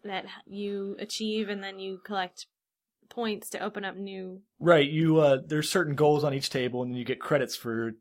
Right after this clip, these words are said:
Speaker 2: achieving those goals, and then you use those credits to
Speaker 1: To open up
Speaker 2: open
Speaker 1: another
Speaker 2: up other
Speaker 1: table.
Speaker 2: tables.
Speaker 1: It lo-, it's a lot of fun.
Speaker 2: Yeah,
Speaker 1: And
Speaker 2: yeah,
Speaker 1: there's
Speaker 2: it looks,
Speaker 1: even
Speaker 2: it
Speaker 1: kind
Speaker 2: looks
Speaker 1: of
Speaker 2: nice.
Speaker 1: like a
Speaker 2: It, it plays well.
Speaker 1: What mode is that that you go through where it gives you goals on?
Speaker 2: Oh, there,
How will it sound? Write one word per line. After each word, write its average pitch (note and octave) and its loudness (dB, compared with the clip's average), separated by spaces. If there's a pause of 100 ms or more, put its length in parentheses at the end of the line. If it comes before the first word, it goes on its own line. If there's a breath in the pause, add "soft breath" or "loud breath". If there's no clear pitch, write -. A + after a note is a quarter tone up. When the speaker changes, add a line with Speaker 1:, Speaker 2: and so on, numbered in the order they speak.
Speaker 2:
achieving A#2 -4
those A2 -6
goals, A#2 -6
and B2+ -6
then B2 -6
you A#2+ -6
use B2 -6
those B2 -4
credits A2+ -2
to B2 -6
Speaker 1:
To C4+ -2
open A3+ -2
up G3 -2
Speaker 2:
open E3 8
Speaker 1:
another D3 6
Speaker 2:
up C3+ 2
other C#3+ 2
Speaker 1:
table. A2 -4
Speaker 2:
tables. - -10 (120)
Speaker 1:
It D4+ -4
lo-, C#4+ 0
it's D4+ -4
a C#4 2
lot G#3 2
of E3+ -10
fun. F#3 -14
Speaker 2:
Yeah, G#3 10
Speaker 1:
And C#4 6
Speaker 2:
yeah, F3+ 10
Speaker 1:
there's C#3 6
Speaker 2:
it - 2
looks, F4+ 2
Speaker 1:
even F#4 4
Speaker 2:
it - -4
Speaker 1:
kind - 0
Speaker 2:
looks C#4+ 2
Speaker 1:
of - -2
Speaker 2:
nice. F3+ 4
Speaker 1:
like G#3+ 2
a G3 0
Speaker 2:
It, C#3 -6
it C3+ -12
plays D3 0
well. D3+ 2
Speaker 1:
What B3+ -4
mode B3 0
is G#3+ -4
that F#3 -4
that F#3 -8
you F#3+ -10
go G#3 -4
through G3 -8
where F#3+ -4
it F3+ -10
gives G#3+ -6
you G#3+ -4
goals F#3 -4
on? F3 -12 (160)
Speaker 2:
Oh, F#3 10
there, E3+ 2